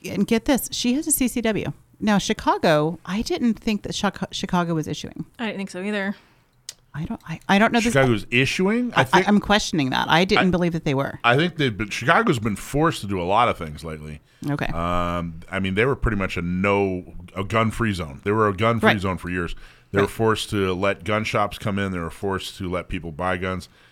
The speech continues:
Speaker 3: And now, since Bruen, they've been forced to issue.
Speaker 1: Gotcha.
Speaker 3: So, the other thing is, um, she, she may have lived in a suburb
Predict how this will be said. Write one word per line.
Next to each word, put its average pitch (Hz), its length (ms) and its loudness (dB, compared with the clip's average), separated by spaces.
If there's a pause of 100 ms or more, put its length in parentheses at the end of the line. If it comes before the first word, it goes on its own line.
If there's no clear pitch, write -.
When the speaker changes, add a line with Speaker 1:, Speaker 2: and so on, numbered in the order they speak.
(140)
Speaker 3:
And 87 140 -4
now, 101 340 2
since - 280 -8
Bruen, 87 480 -2 (100)
they've 87 200 -4
been 87 160 -6
forced 87 360 -6
to - 80 -10
issue. 92 280 -4
Speaker 1:
Gotcha. 131 140 -4 (120)
Speaker 3:
So, 78 280 -8 (520)
the 151 100 4
other 226 140 4
thing 139 240 0
is, 110 420 -2
um, 95 540 0 (680)
she, - 220 -8 (280)
she - 220 -4
may 160 140 0
have 123 200 0
lived 110 640 0
in 98 120 -4
a 92 120 -4
suburb 85 680 -4